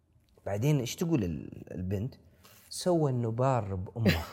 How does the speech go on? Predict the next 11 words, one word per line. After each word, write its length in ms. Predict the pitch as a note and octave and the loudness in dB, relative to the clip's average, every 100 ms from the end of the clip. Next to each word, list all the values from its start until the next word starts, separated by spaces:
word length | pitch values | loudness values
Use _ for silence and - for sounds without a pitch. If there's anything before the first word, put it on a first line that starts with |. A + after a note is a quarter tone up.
| - - | -10 0
<laughs> 120 | C#3 | 6
إلا 160 | D#4 F#4 | 10 10
هو 240 | D4+ E4 | 12 10
بار 240 | A#3+ E4 D#4 | 12 12 12
بأمه 360 | A3+ E4 B3+ | 10 10 10
يا 140 | F3 F3 | 10 10
بنت 200 | F3 E3+ | 8 8
الحلال. 560 | D3+ F#3+ G3+ G#3 A2+ | 10 10 12 12 12
هو 200 | C3 D#4 | 10 12
هذا، 480 | A3 - A#3+ G#3 G#3 B3 A#3+ F#3+ E3+ | 10 10 8 8 6 4 0 4 10
هو. 460 | B3+ F#4 - E3+ | 12 12 8 2